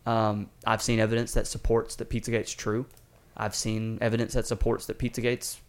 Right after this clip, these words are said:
a fake conspiracy. It's not true. So I don't know. I think it's a conspiracy. I think we don't have enough information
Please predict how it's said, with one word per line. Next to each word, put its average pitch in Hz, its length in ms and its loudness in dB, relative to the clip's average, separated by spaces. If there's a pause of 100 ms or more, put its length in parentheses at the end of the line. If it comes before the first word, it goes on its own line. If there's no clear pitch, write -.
(920)
a - 80 -8
fake - 300 2
conspiracy. 127 480 -2
It's - 140 -6
not 127 240 0
true. - 320 -8 (440)
So - 240 -8
I - 80 4
don't 196 140 4
know. 139 180 0 (380)
I 139 100 6
think 151 160 4
it's 131 140 0
a 123 40 0
conspiracy. 110 520 -2
I 123 80 4
think 117 160 0
we 131 120 2
don't 139 140 2
have 123 140 6
enough 120 200 0
information 120 600 -2